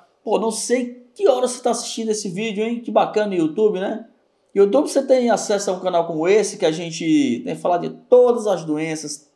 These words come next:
temos playlist pra praticamente tudo, desde a parte anatômica de forma muito fundamentada, como também, por exemplo, a doenças que a gente tá se transformando no maior canal do Brasil, tá?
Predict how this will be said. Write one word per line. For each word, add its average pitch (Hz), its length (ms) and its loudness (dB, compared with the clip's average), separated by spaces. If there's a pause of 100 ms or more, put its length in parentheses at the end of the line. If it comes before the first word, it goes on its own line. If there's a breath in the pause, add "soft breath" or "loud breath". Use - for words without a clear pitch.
temos 233 300 -2
playlist 196 640 -2
pra - 80 4
praticamente - 760 -4
tudo, 175 600 4 (560 loud breath)
desde 240 340 6
a 240 60 4
parte 226 400 0
anatômica 220 800 -2
de 208 80 -4
forma 202 360 -2
muito 226 400 -2
fundamentada, 220 960 0 (440 soft breath)
como 196 240 -4
também, 196 320 -2
por 196 120 0
exemplo, 175 460 -2 (320 soft breath)
a - 80 2
doenças 165 560 -2
que 175 480 0
a 143 80 0
gente 240 200 -4
tá 269 100 2
se - 160 -8
transformando 233 640 0
no 233 40 -2
maior 220 200 4
canal 233 260 -2
do 247 80 -4
Brasil, 202 640 -2
tá? 202 400 0